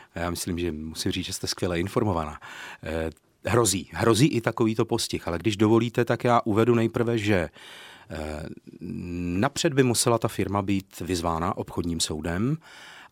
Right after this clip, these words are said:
aby napravila tento stav a musí na to být dána lhůta. Teprve pokud by v této lhůtě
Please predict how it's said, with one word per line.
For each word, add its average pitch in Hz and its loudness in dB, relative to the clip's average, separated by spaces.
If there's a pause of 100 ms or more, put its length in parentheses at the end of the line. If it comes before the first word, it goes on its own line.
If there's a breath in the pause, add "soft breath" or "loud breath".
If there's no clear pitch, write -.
aby 101 4 (160)
napravila 98 0
tento 85 -6
stav - -4 (120)
a 87 -4
musí 92 0
na 95 0
to 92 0
být 95 -2 (220)
dána 90 2
lhůta. 92 0 (460)
Teprve 170 2
pokud 139 -2
by 127 2
v - -2
této 117 0
lhůtě 117 0